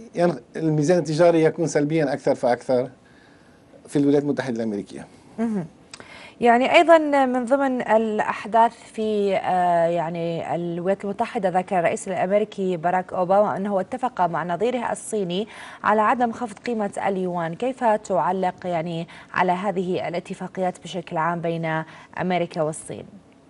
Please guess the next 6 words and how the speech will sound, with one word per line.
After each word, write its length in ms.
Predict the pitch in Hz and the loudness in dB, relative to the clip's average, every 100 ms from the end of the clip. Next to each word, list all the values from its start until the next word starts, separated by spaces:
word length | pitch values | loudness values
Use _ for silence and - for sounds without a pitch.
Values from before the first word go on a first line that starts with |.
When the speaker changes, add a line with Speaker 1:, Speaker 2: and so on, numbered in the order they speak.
| _ - _ _ _ _ _ _ - | _ -20 _ _ _ _ _ _ -14
Speaker 1:
مم. 140 | 98 - - - - - - - - | -14 -14 -20 -20 -20 -20 -20 -20 -8
آه، 180 | 165 170 - - | -2 -2 -2 -10
الحقيقة 400 | - 233 214 - 165 | -6 -2 -2 -4 -10
يعني 260 | 147 147 | -4 -2
ب-، 160 | 143 156 - | -2 -6 -10
ب-، 200 | 143 147 | -6 -6